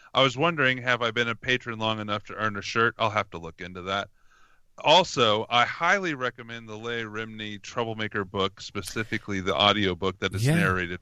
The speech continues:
Speaker 1: by her.
Speaker 2: Yeah.
Speaker 1: She is amazing and fun to listen to and gives an in-depth account of how her family got into Scientology,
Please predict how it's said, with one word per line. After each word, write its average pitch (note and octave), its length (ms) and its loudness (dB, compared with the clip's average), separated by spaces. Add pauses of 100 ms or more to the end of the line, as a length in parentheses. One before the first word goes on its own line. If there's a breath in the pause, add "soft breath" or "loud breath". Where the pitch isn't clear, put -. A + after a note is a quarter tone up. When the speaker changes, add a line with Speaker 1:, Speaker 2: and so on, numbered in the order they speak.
Speaker 1:
by A#2 220 6
her. F2+ 440 -6
Speaker 2:
Yeah. C#3+ 360 2 (640)
Speaker 1:
She - 180 -4
is C3 140 0
amazing C3 540 2
and A#2 140 -6
fun C3 260 0
to B2 80 2
listen A2+ 340 -4
to A#2+ 280 -2
and G#2 160 -4
gives A2+ 280 2
an G#2 200 -6
in-depth A#2+ 640 0
account G2+ 640 -4 (180)
of F#2+ 140 -8
how A2 260 2
her G2+ 140 -2
family A2+ 480 0
got G2+ 340 2
into D3 300 -6
Scientology, F2 1000 -4